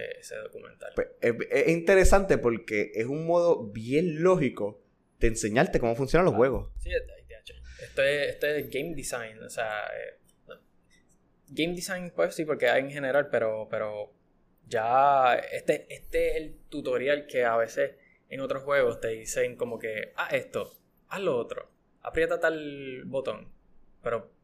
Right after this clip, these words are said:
Speaker 1: en Mario no es nada de eso. En Mario es, "Vamos a jugar", pero de cierta manera, eh, cubierta o, pues, eh, discreta, pues,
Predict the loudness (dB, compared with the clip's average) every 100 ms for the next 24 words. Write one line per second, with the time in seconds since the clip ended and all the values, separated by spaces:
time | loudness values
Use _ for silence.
0 | _ -12 -6 -4 -4 -6 -8 -6 -2 0
1 | 0 -2 -6 -8 -2 0 0 -2 -4 -6
2 | 0 2 0 -6 _ _ _ _ -4 -4
3 | -2 -6 -6 -4 -4 -4 -8 -4 -2 -2
4 | -6 _ _ _ _ _ -20 -16 -14 -4
5 | -2 -2 -2 -2 -2 -4 -6 -8 -12 -10
6 | -8 -8 -10 -16 _ _ _ _ _ _
7 | _ -18 -18 -18 -20 -12 -2 0 0 -2
8 | -4